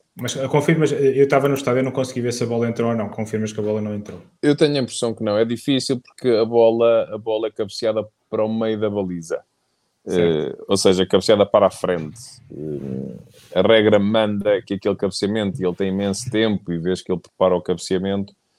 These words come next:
Speaker 2: seja feita de cima para baixo, ou seja, ele devia ter cabeceado para baixo.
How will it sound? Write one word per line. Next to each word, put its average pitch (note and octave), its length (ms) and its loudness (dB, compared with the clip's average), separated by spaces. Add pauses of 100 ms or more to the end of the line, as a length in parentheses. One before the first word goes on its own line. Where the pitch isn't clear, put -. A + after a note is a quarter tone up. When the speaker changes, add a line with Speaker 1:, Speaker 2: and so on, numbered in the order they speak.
(160)
Speaker 2:
seja G#2 420 0
feita G#2+ 580 2
de - 140 -14
cima A2 320 0
para A2 200 4
baixo, G2 360 4
ou F2+ 60 -8
seja, E2+ 340 -8
ele E2 260 -6
devia F2+ 200 -4
ter F2+ 160 -4
cabeceado F2+ 580 -2
para F#2 160 0
baixo. F#2 380 0